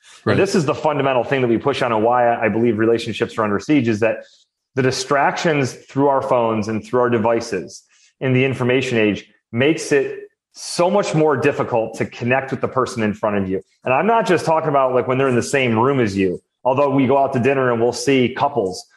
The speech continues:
Speaker 1: or friends where people are de-, sitting there and then they're on their phones.
Speaker 2: I'm guilty of it. I mean, <laughs>
Speaker 1: I think a lot of us are, right?
Speaker 2: Yeah.
Speaker 1: Like, you know, when we do this, like, my big thing is I don't even bring my phone into the restaurant. When I go out to dinner with my wife, you know, every, uh, month or so we go out to dinner,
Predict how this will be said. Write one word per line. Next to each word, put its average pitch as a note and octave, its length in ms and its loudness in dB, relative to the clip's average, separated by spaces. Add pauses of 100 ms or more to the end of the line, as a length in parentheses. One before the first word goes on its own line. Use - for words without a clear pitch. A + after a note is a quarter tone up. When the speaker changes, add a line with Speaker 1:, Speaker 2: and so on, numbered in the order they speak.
(140)
Speaker 1:
or B2+ 160 2
friends B2 500 0
where A2+ 240 2 (220)
people C3 260 0
are B2 80 2
de-, B2 180 0
sitting C3 240 -6
there A#2+ 280 2
and A#2+ 120 0
then A#2+ 140 0
they're A#2 180 0
on B2 240 0
their A#2 140 2
phones. B2 280 -2
Speaker 2:
I'm D3 340 2
guilty D3+ 420 2
of C#3+ 160 2
it. D#3 220 0
I B2+ 160 2
mean, C#3 260 2 (180)
<laughs> - 0 - (380)
Speaker 1:
I F3+ 140 4
think A#3 160 0
a B3 40 2
lot A#3+ 200 4
of E4+ 60 -2
us F3 180 0
are, A#2+ 160 4
right? D3 200 4
Speaker 2:
Yeah. - 60 2
Speaker 1:
Like, D#3+ 140 2
you D3 60 0
know, E3+ 140 4
when E3 80 2
we D#3 60 4
do C#3 140 2
this, A3+ 200 2
like, D3 200 0
my D#3+ 160 0
big G3 140 2
thing F3+ 100 2
is C#3+ 80 0
I C#3+ 120 2
don't A3 140 2
even D#3 120 2
bring D3+ 120 0
my D#3 120 2
phone E3 200 0
into D3+ 120 -4
the D#3+ 60 -2
restaurant. D#3+ 440 -2
When A#2+ 120 0
I B2 60 2
go D3+ 160 4
out D3+ 80 0
to C3+ 80 -4
dinner D3+ 220 2
with D3 80 -2
my C#3 100 2
wife, D#3 340 2
you E3 60 -2
know, D3+ 220 0
every, C3+ 360 2
uh, B2+ 120 4
month B2+ 320 -2
or D3+ 80 -2
so D3 160 0
we C#3+ 60 2
go C#3 80 4
out B2+ 60 -4
to B2+ 60 -10
dinner, F#3 260 0